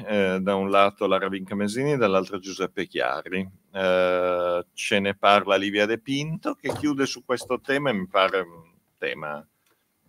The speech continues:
importante, la, le danze di oggi e di questo, e di questo, queste due giornate di studi. Eh, Livia De Pinto sta facendo un dottorato sull'attività artistica di Giuseppe Chiari presso la Sapienza, e a lei va la parola.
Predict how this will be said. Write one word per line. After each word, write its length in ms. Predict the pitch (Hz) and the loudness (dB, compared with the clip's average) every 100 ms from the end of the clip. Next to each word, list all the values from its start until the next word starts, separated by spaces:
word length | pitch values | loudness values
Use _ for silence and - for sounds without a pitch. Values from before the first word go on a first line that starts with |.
| _ | _
importante, 1120 | 107 104 - 90 87 - 87 85 82 82 87 | -6 -6 -2 -4 -4 -2 0 0 -4 -6 -6
la, 400 | 80 82 80 78 | -2 -2 -2 -2
le 160 | 78 87 | -4 -4
danze 640 | 82 76 82 80 - 82 | 0 0 0 -6 -6 -6
di 120 | 80 82 | -4 0
oggi 360 | 101 117 107 | 0 0 -4
e 40 | 95 | -4
di 120 | 87 | -6
questo, 920 | - 85 - 82 82 82 82 82 85 - | -10 -14 -6 -4 -2 -4 -8 -18 -20 -14
e 140 | 90 | -14
di 100 | 87 | -14
questo, 1200 | - 90 - - 85 85 87 85 85 85 85 82 _ _ _ _ | -14 -16 -12 -8 -4 -4 -4 -4 -6 -8 -12 -16 _ _ _ _
queste 260 | - 101 104 | -8 -6 -2
due 160 | 101 98 | -2 0
giornate 460 | 101 92 98 98 | -2 -2 -4 -4
di 100 | 95 | -6
studi. 540 | 92 - 135 170 151 113 - - - - _ - | -6 -4 -2 0 -2 -4 -10 -20 -20 -20 _ -4
Eh, 120 | 110 | -2
Livia 260 | 107 104 104 | 0 0 0
De 160 | 101 | 0
Pinto 580 | - 123 117 110 107 95 | 0 0 0 2 6 6
sta 200 | 95 98 | 4 -4
facendo 360 | - - 113 107 | -6 -4 -2 -2
un 80 | 104 | 0
dottorato 760 | 98 101 101 107 98 95 90 | -2 0 4 6 6 4 -6
sull'attività 600 | - 95 92 95 92 98 | -8 -4 -4 -4 -6 0
artistica 480 | 92 - 101 92 92 | -2 -2 -4 -4 -6
di 80 | 87 | -8
Giuseppe 420 | 90 98 92 98 | -6 -6 -6 -4
Chiari 400 | 104 95 85 87 | 4 6 4 0
presso 300 | 90 95 110 | -12 -10 -6
la 100 | 113 | -4
Sapienza, 680 | - 147 101 65 85 101 - | -4 -8 -8 -8 -10 -10 -4
e 80 | 67 | -2
a 60 | |
lei 580 | 82 64 50 50 50 50 50 | -2 -8 -14 -18 -18 -20 -14
va 160 | - | -12
la 120 | - - | -12 -16
parola. 420 | - - - _ | -20 -20 -20 _